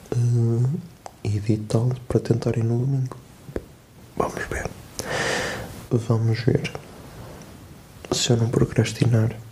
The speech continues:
tudo é possível. O problema é que procrastino sempre, eu sei, eu sei, eu sei. Não julguem, ok? Não julguem. Ahm, ah, e com isto estava-me a esquecer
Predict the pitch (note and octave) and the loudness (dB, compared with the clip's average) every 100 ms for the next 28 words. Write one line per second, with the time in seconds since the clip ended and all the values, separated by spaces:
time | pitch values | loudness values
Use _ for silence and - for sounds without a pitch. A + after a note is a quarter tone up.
0 | - - - - - - - - - - | -20 -20 0 2 2 0 -2 -2 -2 -8
1 | - - - - - - - - - - | -4 -2 -4 -6 -14 -16 -18 -18 -16 -18
2 | - - - - - - - - - - | -20 -14 -6 -2 0 2 4 2 2 0
3 | - - - - - - - - - - | 0 0 0 0 0 -2 -2 -4 -6 -6
4 | - - - - - - - - - - | -6 -8 -10 -10 -8 -4 -2 -2 -4 -2
5 | - A#2 B2 A2+ A2 G#2+ G#2+ A2 A2 A2 | 0 2 4 4 4 2 2 2 2 4
6 | - - - - - - - - - - | 4 2 -4 -12 -10 -8 -6 -4 -4 -4
7 | - - - A#2 A2+ A2+ A2+ A2 A2+ A#2 | -10 -14 -2 2 4 4 4 4 4 2
8 | - - - - - - - - _ _ | -2 -6 -18 -20 -20 -20 -20 -20 _ _
9 | - - - D#3 D#3 - - - A#2+ - | -20 -4 2 2 2 -2 -12 0 2 4
10 | A2+ A#2+ - B2 A#2+ A#2+ A#2+ - A2+ - | 4 2 2 2 4 4 2 2 0 2
11 | A#2 C#3 | 2 2